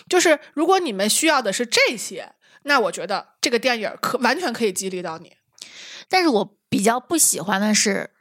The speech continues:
Speaker 2: 或者说我比较不希望的是，大家拿这个电影当教程。
Speaker 1: <laughs>
Speaker 2: 如果看个电影就能会，之前那么多营养师、健身博主、教练科普，你怎么还没学会？
Speaker 1: 嗯。
Speaker 2: 你看个电影就会了。
Speaker 1: 就是眼睛会了，可不是会了。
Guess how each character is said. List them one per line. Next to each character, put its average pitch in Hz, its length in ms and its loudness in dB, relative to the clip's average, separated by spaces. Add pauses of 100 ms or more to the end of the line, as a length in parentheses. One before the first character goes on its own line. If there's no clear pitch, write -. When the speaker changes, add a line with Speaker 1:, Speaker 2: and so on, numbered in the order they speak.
(120)
Speaker 2:
或 - 220 0
者 214 160 2
说 262 240 2
我 208 120 0
比 208 120 -14
较 202 140 2
不 254 120 -2
希 277 180 4
望 247 140 2
的 196 60 -2
是， 196 100 -2
大 214 100 2
家 220 160 -2
拿 196 180 0
这 214 100 -4
个 190 80 -4
电 214 220 0
影 156 140 -4
当 202 180 2
教 180 180 2
程。 - 460 -10
Speaker 1:
<laughs> - 20 -14 (540)
Speaker 2:
如 359 140 2
果 294 140 2
看 - 200 -8
个 294 80 4
电 339 140 2
影 214 100 0
就 208 120 4
能 190 200 4
会， 214 300 0 (240)
之 403 180 0
前 240 340 0
那 370 100 2
么 285 120 -2
多 233 220 0
营 220 160 0
养 185 220 0
师、 226 260 2
健 226 220 2
身 254 200 0
博 202 240 2
主、 185 240 -6
教 208 320 0
练 214 240 -2
科 240 220 0
普， 170 240 -6
你 226 140 -2
怎 214 100 0
么 135 80 -10
还 170 160 -6
没 202 100 2
学 - 200 0
会？ - 320 -14
Speaker 1:
嗯。 226 240 -8
Speaker 2:
你 233 80 2
看 311 120 2
个 294 80 2
电 311 140 4
影 - 80 -2
就 175 60 -6
会 202 120 0
了。 156 120 -2 (520)
Speaker 1:
就 403 120 0
是 349 80 4
眼 254 260 2
睛 254 180 0
会 381 220 2
了， 262 120 2
可 226 300 -2
不 196 240 -8
是 330 200 0
会 247 280 2
了。 - 240 -10